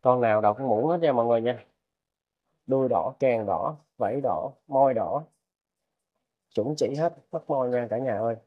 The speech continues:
Ô số mười lăm, mười tám của chín. Không phải con nào cũng khen, mà là tất cả đều là cá tuyển trong cái bài này. Còn những con sả em vừa rồi em bán, ờ, mười hai chín, mười ba mấy, mười bốn mấy hết rồi.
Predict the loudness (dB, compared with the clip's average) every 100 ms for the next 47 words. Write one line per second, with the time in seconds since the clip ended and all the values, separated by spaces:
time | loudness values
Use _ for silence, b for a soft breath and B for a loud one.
0 | _ _ _ _ _ _ _ _ _ 0
1 | 0 2 2 2 4 2 2 0 2 2
2 | 0 0 -2 b b _ 4 6 10 10
3 | 10 8 6 4 6 10 10 8 2 -8
4 | -2 4 8 8 6 2 6 8 8 8
5 | 8 8 8 8 8 6 8 6 6 6
6 | 6 8 8 8 6 4 -2 _ _ _
7 | _ 4 6 6 6 6 6 4 4 6
8 | 6 8 8 8 6 4 4 4 2 0
9 | 0 -4 -6 -2 0 2 2 2 0 2
10 | 2 4 2 6 6 6 6 6 6 4
11 | 4 4 4 4 4 4 4 4 2